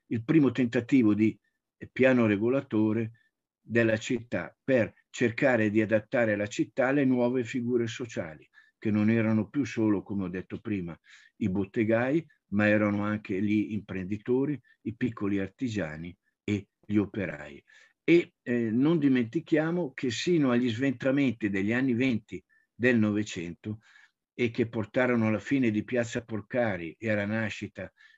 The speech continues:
di, eh, Piazza Montegrappa, in centro a Varese, accanto ai palazzi lussuosi, vi erano anche le case operaie. Vi era una, potremmo dire, commistione tra i diversi sociali che dominavano la città.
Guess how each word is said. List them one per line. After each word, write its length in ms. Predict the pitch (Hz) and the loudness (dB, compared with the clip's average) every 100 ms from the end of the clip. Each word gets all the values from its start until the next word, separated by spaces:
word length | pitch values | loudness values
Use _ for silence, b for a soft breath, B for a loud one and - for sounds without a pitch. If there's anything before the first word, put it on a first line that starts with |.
| _ | _
di, 340 | 104 104 104 _ | -4 -2 -4 _
eh, 220 | 127 87 - | -12 -12 -2
Piazza 420 | 113 107 - 104 | 0 0 -2 -6
Montegrappa, 840 | 92 87 101 95 80 - - 98 b b b | -4 -6 -6 -6 -8 -14 -18 -18 b b b
in 100 | 143 | -6
centro 460 | 117 139 175 - 143 | -2 4 4 4 0
a 20 | |
Varese, 560 | 160 165 175 190 180 175 | 2 4 4 4 2 -2
accanto 800 | 127 117 151 170 - 139 135 - _ _ | -4 -4 -2 -2 0 0 0 -4 _ _
ai 180 | 131 135 | -2 -2
palazzi 500 | - 120 127 113 107 | -2 -2 -2 -4 -6
lussuosi, 720 | 101 117 139 156 98 87 113 117 b b b | -4 -4 0 0 0 -4 -8 -12 b b b
vi 160 | 117 | 0
erano 260 | 147 165 160 | 2 4 2
anche 260 | 131 139 151 | 2 0 0
le 120 | 143 | -2
case 360 | 131 117 110 120 | 0 -2 -2 -4
operaie. 640 | 117 120 98 82 78 80 b b _ | -4 -6 -6 -8 -12 -20 b b _
Vi 260 | 110 139 | 4 6
era 160 | 175 180 | 6 4
una, 320 | 143 165 160 b b _ | 2 0 -2 b b _
potremmo 440 | 120 117 135 139 | -6 -2 0 2
dire, 340 | 135 131 104 - | 4 2 2 0
commistione 1000 | 151 151 143 120 - 131 110 101 117 117 b _ | 0 2 2 -2 0 2 2 0 -2 -4 b _
tra 320 | - 135 123 - | -4 0 0 0
i 100 | 127 | 0
diversi 460 | 120 123 135 - 123 | 2 2 0 -2 -6
sociali 640 | - 165 - 90 87 95 | -4 -4 -4 -4 -4 -8
che 140 | - 117 | -6 0
dominavano 580 | 110 117 95 90 92 | 2 2 0 -4 -6
la 80 | 90 | -8
città. 500 | 90 - - 76 71 | -10 -16 -16 -18 -20